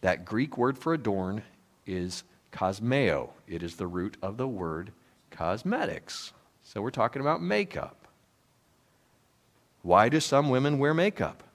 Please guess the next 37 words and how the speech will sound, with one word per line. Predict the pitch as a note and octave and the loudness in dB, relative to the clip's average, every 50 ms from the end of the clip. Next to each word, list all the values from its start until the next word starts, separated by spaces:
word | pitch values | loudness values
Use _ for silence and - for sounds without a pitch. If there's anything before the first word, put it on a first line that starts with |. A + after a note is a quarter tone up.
| _ _ _ _ _ | _ _ _ _ _
To | - F2+ | -6 -4
make | F2 F2 - | -4 -4 -2
themselves | - G2 G#2 - - A2 A2+ A2+ - | -4 -4 -2 0 2 2 2 2 0
appear | A#2 - C3 C3+ C3+ | -4 -2 0 2 4
more | D3 D#3 E3+ | 6 6 6
beautiful, | D#3+ E3+ G3+ A3 A3 G3+ - - A#2 | 6 2 -2 4 4 4 4 4 0
more | G2+ F#2+ G2 A#2 | 2 4 4 2
attractive. | C#3 - - - G3 G3 F#3 - - - G#2 E2 B1+ - - - - - _ _ _ _ _ _ _ _ _ _ _ _ _ _ _ _ _ _ _ _ _ _ _ _ | 2 0 -2 0 0 0 0 -2 -6 -4 -2 -2 -2 -4 -10 -18 -20 -20 _ _ _ _ _ _ _ _ _ _ _ _ _ _ _ _ _ _ _ _ _ _ _ _
But | - A#2+ A#2 - A2+ | 2 2 2 2 2
we | B2 C#3 C#3+ | 2 2 4
know | D3 F3 G3+ A3 A3+ A3 G#3 | 6 6 8 8 8 8 6
in | F3 E3 D#3+ | 6 6 6
our | D#3 D3+ | 6 6
minds, | D3 D#3 D#3+ C#3+ B2 A#2+ A#2+ - | 6 6 6 4 4 2 -2 0
Paul | - C3 C3 B2+ | 4 6 6 6
is | A#2+ A#2 | 6 6
not | B2 C#3 E3+ F#3+ - - | 4 6 6 4 2 0
telling | - - C#3 C#3 C3+ C3+ C3+ C#3 C#3 C3 C3 - | 0 4 6 6 6 4 2 0 -4 -8 -10 -10
Titus | - - A#2+ A2 G2 F#2+ A2 - - | 0 2 4 4 4 2 0 -2 -6
to | - G#2 | -10 -10
put | F#2 - G#2+ G2 | -4 -2 0 2
on | F#2+ G2 G2+ | 2 2 0
some | G#2+ - G2+ G2 | -2 -4 -2 -2
mascara | F#2+ F#2+ G2+ - - - F#2+ E2 D#2 D#2+ F2 F2 F#2 G2 | 0 0 0 -2 -6 -4 -2 0 0 2 2 2 2 0
and | F2 E2 E2 - | -2 -4 -6 -8
some | - D2+ D#2+ | -8 -6 -4
lipstick | F2+ F2 - - - F2 - | -4 -6 -6 -8 -12 -10 -8
and | F2+ F#2+ | -6 -6
that | F#2+ E2+ | -6 -4
kind | - D2 | -6 -8
of | D2+ | -6
thing. | D2+ C#2+ | -6 -6
That's | F2 G#2+ - | -6 -6 -2
not | A#2+ A2+ F#2+ - | -2 -2 -2 -2
what | D2+ E2 | -4 -6
he | D2+ | -4
means. | D#2+ G2+ C#3+ C3+ F#2 F2+ G#2 G#2+ - | -2 -2 0 0 0 -2 -2 -4 -6